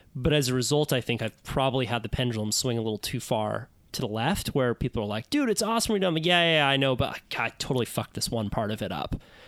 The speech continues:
You know, and, like, I'll just zero in on the one part of something that I did where I messed it up. And, uh, I don't think it's, it's healthy,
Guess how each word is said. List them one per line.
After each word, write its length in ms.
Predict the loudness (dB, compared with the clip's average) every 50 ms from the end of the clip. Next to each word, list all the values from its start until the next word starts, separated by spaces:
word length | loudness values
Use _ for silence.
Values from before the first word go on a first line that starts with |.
| -2 0
You 80 | 2
know, 80 | 4 4
and, 80 | 4 4
like, 120 | 2 2
I'll 140 | 2 2 2
just 240 | 4 2 0 0 0
zero 720 | -2 0 0 2 2 2 4 4 4 4 2 2 2 2
in 320 | 2 2 0 0 -2 -2
on 680 | -4 -4 -4 -2 -2 -2 -2 -2 -2 -2 -4 -4 -6 -8 _ -20 -20 _ _ -20 _ _ _
the 80 | -2
one 420 | -2 0 0 0 2 2 2 2 -2
part 360 | -2 -2 -2 -2 -2 -2 -4 -6
of 200 | -6 -6 -6 -8
something 380 | -4 -2 -2 -2 0 0 -2 0
that 100 | -2 -2
I 80 | -4
did 280 | -4 -4 -2 -2 -2 0
where 120 | 0 -2
I 80 | -2 -2
messed 400 | -2 -2 -2 -2 -4 -6 -6 -6
it 80 | -6 -4
up. 320 | -2 -4 -4 -4 -4 -6 -8 -8 _ _ -20 -20 -20 -20 -20 -20 _ _
And, 340 | 0 2 2 2 2 2 2
uh, 380 | 2 0 0 -2 -4 -4 -8 -10 -12 -14 -20 -20 -20 -20 -20 -4 _
I 80 | 2
don't 120 | 4 4 4
think 140 | 4 2
it's, 260 | 2 0 -2 -4 -4 -8 -14 -14
it's 160 | -12 -8 -4
healthy, 480 | 0 2 2 2 2 2 0 0 -2